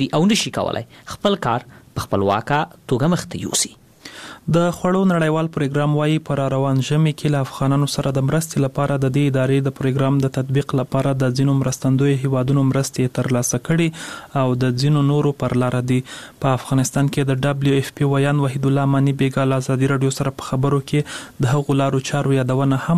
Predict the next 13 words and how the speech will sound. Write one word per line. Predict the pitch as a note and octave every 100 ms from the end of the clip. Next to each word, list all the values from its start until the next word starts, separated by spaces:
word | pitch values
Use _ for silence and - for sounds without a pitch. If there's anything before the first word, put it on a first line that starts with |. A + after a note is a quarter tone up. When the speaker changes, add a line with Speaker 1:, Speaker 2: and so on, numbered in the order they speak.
| E3
Speaker 2:
وکړه | D#3+ -
چې | - C#3+
د | C3+
ملګرو | C3 C#3 C#3+ C#3
ملتونو | C3 B2+ D3+ D3 C3+
د | C#3+
اړونده | C#3 C#3 C3 B2+ B2+
اداره | B2+ B2+ D3
یې | D3 C3+
د | C3
مرستو | C#3 - -
په | B2 C3+
ویش | E3